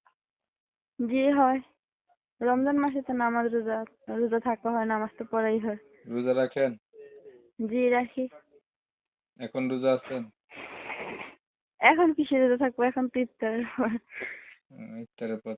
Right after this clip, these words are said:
Speaker 2: তারাবি শেষ, আচ্ছা, এখন রোজা নেই। আচ্ছা,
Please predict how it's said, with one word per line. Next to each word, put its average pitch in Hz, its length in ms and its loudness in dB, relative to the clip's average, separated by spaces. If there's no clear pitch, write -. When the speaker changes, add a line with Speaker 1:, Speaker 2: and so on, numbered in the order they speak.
Speaker 2:
তারাবি 110 340 -4
শেষ, 107 180 -14
আচ্ছা, - 280 -16
এখন 110 160 -16
রোজা 107 260 -10
নেই। 104 100 -12
আচ্ছা, - 220 -10